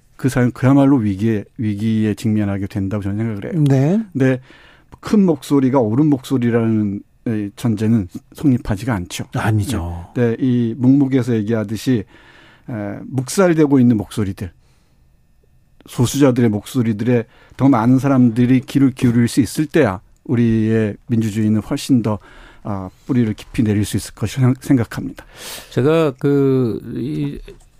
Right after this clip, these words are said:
Speaker 3: 장애시민 불복종 이 책을 이제 선택한 계기가 있었는데요.
Speaker 2: 네.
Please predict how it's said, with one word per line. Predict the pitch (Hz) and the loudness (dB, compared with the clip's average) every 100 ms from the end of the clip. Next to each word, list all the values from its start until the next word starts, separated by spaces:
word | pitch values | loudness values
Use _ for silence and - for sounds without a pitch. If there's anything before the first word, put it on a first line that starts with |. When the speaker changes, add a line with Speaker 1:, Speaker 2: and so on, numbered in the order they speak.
| _ | _
Speaker 3:
장애시민 | - 123 135 131 139 123 | -4 0 0 2 0 0
불복종 | 117 113 - 127 117 110 110 - | -4 -6 -4 -2 0 0 -2 -4
이 | 110 | -10
책을 | - 127 170 | -8 -4 -4
이제 | 170 | -4
선택한 | - 220 208 165 - 143 131 113 101 | -2 -2 -2 -4 -2 0 0 0 -2
계기가 | 120 113 180 180 | -2 0 0 0
있었는데요. | 120 107 82 73 78 165 147 | 0 -4 -4 -6 -6 -4 -2
Speaker 2:
네. | 147 147 | -2 -4